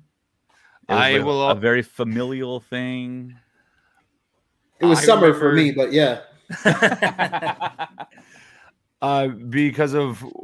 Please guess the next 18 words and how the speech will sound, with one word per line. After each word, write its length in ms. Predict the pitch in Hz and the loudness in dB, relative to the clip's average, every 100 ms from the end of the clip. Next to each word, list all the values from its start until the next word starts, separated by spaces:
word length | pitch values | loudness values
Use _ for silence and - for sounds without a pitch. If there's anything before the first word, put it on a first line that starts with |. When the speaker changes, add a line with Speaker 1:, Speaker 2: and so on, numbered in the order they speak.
| - - | -20 -14
Speaker 2:
when, 520 | 147 147 147 139 123 - 127 127 | -6 -4 -2 -6 -10 -14 -16 -14
when 360 | 151 127 123 143 | -14 -8 -4 -4
we 60 | 147 | -2
had 160 | 147 | -2
episode 300 | 147 - 131 | -2 -4 -4
nine, 600 | 135 156 147 131 120 117 - - | 0 0 0 -2 -6 -10 -14 -12
we 220 | 123 135 | -6 -4
had 140 | 131 | -4
that 120 | 123 | -6
private 300 | 98 127 107 | -6 -6 -6
screening 580 | - - 135 131 117 104 - | -12 -8 -6 -6 -8 -10 -8
that 400 | 120 117 113 104 | -4 -4 -4 -4
David 320 | 127 170 165 | -4 -4 -6
flew 240 | - 139 117 | -8 -6 -2
all 240 | 131 156 | -2 -4
the 80 | 156 | -6
way 400 | 151 147 139 - | -6 -4 -6 -6
out 300 | 117 135 | -8 -8